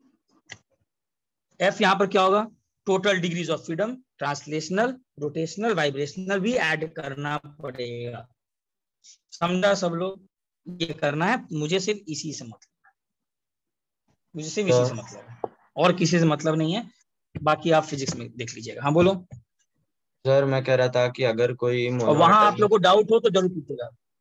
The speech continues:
Speaker 1: और वहाँ हो तो डाउट हो तो पूछ लीजिएगा, लेकिन पहले तो मुझे first law खत्म करने दो आज। हाँ बोलो।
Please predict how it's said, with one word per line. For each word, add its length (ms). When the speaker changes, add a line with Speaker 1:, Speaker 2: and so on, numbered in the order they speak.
Speaker 1:
और 140
वहाँ 280
हो 120
तो 100
डाउट 240
हो 60
तो 80
पूछ 240
लीजिएगा, 240
लेकिन 240
पहले 560
तो 80
मुझे 180
first 280
law 60
खत्म 220
करने 180
दो 60
आज। 80
हाँ 140
बोलो। 180